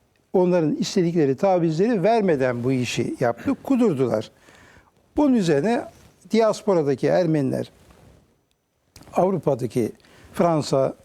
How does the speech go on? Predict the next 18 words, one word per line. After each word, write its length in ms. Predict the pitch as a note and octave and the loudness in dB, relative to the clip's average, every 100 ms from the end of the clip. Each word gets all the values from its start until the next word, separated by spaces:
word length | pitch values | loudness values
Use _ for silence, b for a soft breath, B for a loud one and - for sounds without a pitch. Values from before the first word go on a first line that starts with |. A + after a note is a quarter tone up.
| - | -2
İngiltere 540 | D3+ C#3+ C3 C#3 B2+ | 0 0 0 0 0
gibi 320 | B2+ D3 A#2+ | -2 -2 0
hükümetleri, 720 | A#2 F3+ C#3+ - C#3 B2 A#2 | -2 0 -2 0 0 0 -2
Amerika'dakiler 720 | A2+ C#3+ C#3 B2+ A#2+ C3 A2+ A2 | 0 0 0 -2 -2 -2 -2 -2
de 60 | |
Amerika 480 | A#2+ A#2+ C3 A#2+ - - | -2 -4 -4 -6 -6 -10
hükümetine, 520 | - A#2 G2 D3+ G#3+ - B B B B B | -8 -4 -2 -2 -2 -4 B B B B B
efendim, 520 | G#3 F3 F3 G#3+ A3+ - | 0 2 2 0 -2 -2
eee, 960 | - D#3 D3 C#3 C3+ C3+ C#3 D3 - - - - - | 0 2 2 0 0 -2 -2 -2 -4 -6 -10 -18 -4
şey 180 | - A3+ | 0 2
yapın 360 | G#3 G#3+ G3+ | 2 0 0
diye, 280 | E3+ C#3+ C#3 - - _ - _ _ - | 0 0 0 -6 -18 _ -20 _ _ -4
Osmanlı'ya 560 | F3+ - F3+ E3+ D3+ | -4 0 0 2 2
baskı 280 | D3+ D#3+ - | 0 -2 0
yapın 320 | A3 D#3+ C3+ | 0 0 -2
diye 240 | A#2+ B2 B2 | -2 -2 -4
bir 60 | |
taraftan 480 | F#3+ D#3+ C#3 - A#2 | -2 -2 -2 -4 -6